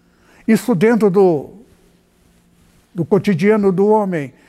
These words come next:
no campo esportivo. A política é a mesma coisa. Na política, as pessoas, operário, por exemplo,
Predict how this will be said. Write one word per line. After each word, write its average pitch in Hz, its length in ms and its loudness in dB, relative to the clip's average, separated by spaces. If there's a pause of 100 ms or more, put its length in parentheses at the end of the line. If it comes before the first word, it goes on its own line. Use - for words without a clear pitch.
(280)
no 170 180 -2
campo 202 360 0
esportivo. 180 1000 -2 (460)
A 180 120 -6
política 220 600 -2
é 233 40 2
a - 20 2
mesma 247 340 0
coisa. 233 540 -4 (1700)
Na 208 140 0
política, 226 920 -2 (680)
as - 160 -10
pessoas, 190 760 0 (680)
operário, 190 800 -2
por 151 160 -4
exemplo, 156 440 -4